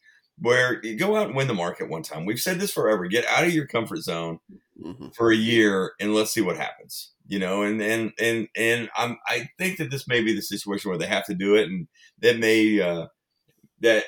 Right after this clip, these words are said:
Speaker 1: I may, I may believe that more just because the lack of people that were attending the games.
Speaker 2: And that, that is gonna be a, a driver. There's no doubt about it. I mean, I don't,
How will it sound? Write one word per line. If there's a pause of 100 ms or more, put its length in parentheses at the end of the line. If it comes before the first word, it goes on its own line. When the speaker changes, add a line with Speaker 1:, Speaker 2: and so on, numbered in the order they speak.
Speaker 1:
I
may,
I
may
believe
that
more
just
because
the
lack
of
people
that
were
attending
the
games. (1000)
Speaker 2:
And
that,
that
is
gonna
be
a, (280)
a
driver.
There's
no
doubt
about
it.
I
mean, (200)
I
don't,